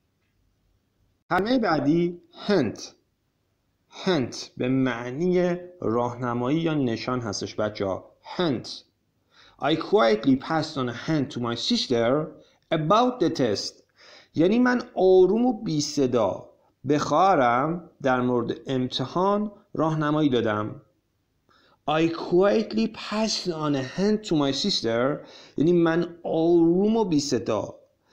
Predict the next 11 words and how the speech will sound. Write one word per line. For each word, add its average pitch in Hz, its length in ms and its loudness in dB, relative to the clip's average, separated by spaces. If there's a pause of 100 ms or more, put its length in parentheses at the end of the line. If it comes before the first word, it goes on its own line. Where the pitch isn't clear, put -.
(260)
به 139 160 0
خواهرم 127 720 0
راهنمایی 139 600 -2
دادم 131 720 0 (460)
about 208 460 2
the 156 60 2
test، - 500 -2 (460)
درباره 160 580 4
امتحان. 110 540 -2 (140)
بنابراین 117 440 -2
کلمه 156 600 -2